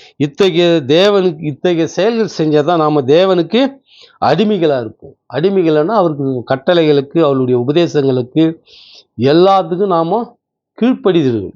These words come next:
கீழ்ப்படிதல் தான் அடிமையா இருக்கிறத பத்தி ஆண்டவர் சொல்றார். பாவத்தின் சம்பளம் மரணம். பாவத்தின் சம்பளம் மரணம். இப்ப பா-, பாவ செயலெல்லாம் மறிக்க மாட்டாங்களா? அந்த மரணம் வேற, சரீர மரணம். இது வந்து ஆவிக்குரிய மரணம்.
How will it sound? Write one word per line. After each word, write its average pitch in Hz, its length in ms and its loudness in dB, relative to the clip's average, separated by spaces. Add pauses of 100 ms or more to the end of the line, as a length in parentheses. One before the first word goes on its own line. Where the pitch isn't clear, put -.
(140)
கீழ்ப்படிதல் 202 500 2
தான் 202 460 0
அடிமையா 151 420 2
இருக்கிறத 117 260 -4
பத்தி 117 320 -4
ஆண்டவர் 120 400 0
சொல்றார். 101 380 -4 (840)
பாவத்தின் 196 540 2
சம்பளம் 180 400 -2
மரணம். 139 440 -4 (400)
பாவத்தின் 175 480 0
சம்பளம் 160 380 -2
மரணம். 151 420 0
இப்ப 139 180 -4
பா-, 131 220 0
பாவ 143 240 2
செயலெல்லாம் 151 500 0
மறிக்க 135 280 -2
மாட்டாங்களா? 120 460 -4
அந்த 139 240 -2
மரணம் 143 380 0
வேற, 120 360 -6 (400)
சரீர 135 400 2
மரணம். 107 360 -2
இது 123 180 0
வந்து 147 200 2
ஆவிக்குரிய 135 580 -2
மரணம். 107 360 -12